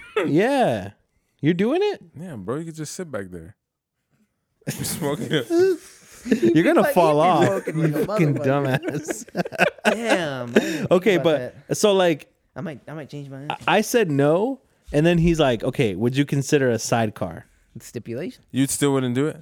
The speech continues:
Speaker 1: I would do a sidecar.
Speaker 2: Oh, of
Speaker 1: I would
Speaker 2: course.
Speaker 1: consider a sidecar
Speaker 3: He would consider
Speaker 1: versus
Speaker 3: it.
Speaker 1: getting, being on the back. I would not consider it at all.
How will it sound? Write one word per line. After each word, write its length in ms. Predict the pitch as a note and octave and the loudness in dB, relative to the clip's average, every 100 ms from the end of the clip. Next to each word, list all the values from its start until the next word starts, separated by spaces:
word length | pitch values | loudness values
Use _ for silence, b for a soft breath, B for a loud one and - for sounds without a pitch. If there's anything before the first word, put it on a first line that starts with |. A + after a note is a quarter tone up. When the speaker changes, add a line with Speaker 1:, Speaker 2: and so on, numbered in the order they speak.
| - | 0
Speaker 1:
I 120 | C#3+ | 4
would 100 | F#3+ | 4
do 100 | F3 | 4
a 60 | D#3 | 2
sidecar. 380 | C3+ A2 - - | 0 -2 -6 -8
Speaker 2:
Oh, 200 | G#2 F#2+ | -6 -6
of 60 | F2 | -6
Speaker 1:
I 140 | - D#3 | 0 2
would 120 | G3 | 2
Speaker 2:
course. 40 | |
Speaker 1:
consider 560 | A#3 G3+ - A3+ A#3+ A3 | 0 0 0 2 2 2
a 120 | F3+ | 2
sidecar 560 | E3+ F3+ E3+ E3+ E3 D#3 | 2 0 0 2 2 2
Speaker 3:
He 40 | C#3+ | 0
would 120 | C#3+ | -4
consider 260 | C3+ D#3+ E3+ | 2 2 4
Speaker 1:
versus 320 | E3 D#3 C#3+ b b b _ | 2 2 0 b b b _
Speaker 3:
it. 80 | C3 | 0
Speaker 1:
getting, 380 | C#3+ F3 E3+ E3 - C3+ | 2 4 2 -2 -4 0
being 280 | D3 E3+ E3 | 2 4 4
on 100 | D3+ | 2
the 80 | |
back. 320 | A#2+ C3+ D#3+ - | 2 2 0 -2
I 120 | C3 B2+ | 0 2
would 200 | A#2+ A#2 | 2 2
not 400 | A#2+ A2 G#2+ - | 0 -2 -4 -8
consider 400 | A2+ A2 G2+ F#2 | -6 -4 -4 -4
it 100 | F#2+ | -6
at 120 | G2 | -8
all. 220 | F2 F2 | -8 -14